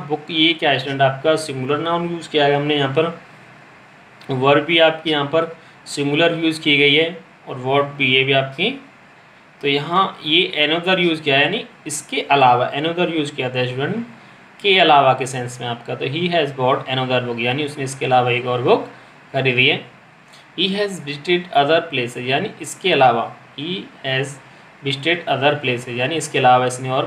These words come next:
place को देखा है। तो student, ये आपका क्या है, ये हमने यूज़ किया है यहाँ पर plural sense में, और आपका another use किया जाता है student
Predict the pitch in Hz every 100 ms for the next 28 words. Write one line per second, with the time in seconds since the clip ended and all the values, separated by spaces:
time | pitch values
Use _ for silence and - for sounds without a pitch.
0 | - 131 123 - 180 311 - - - -
1 | - 135 135 135 135 151 180 - - 139
2 | 180 185 156 147 185 151 139 - - 139
3 | 120 113 147 202 - 143 139 160 143 139
4 | 139 131 127 123 151 226 - - - -
5 | - - 143 165 185 180 185 180 - 202
6 | - 143 139 - 139 - 151 - - -
7 | - - - 135 147 170 175 160 147 139
8 | - 127 123 127 120 - 139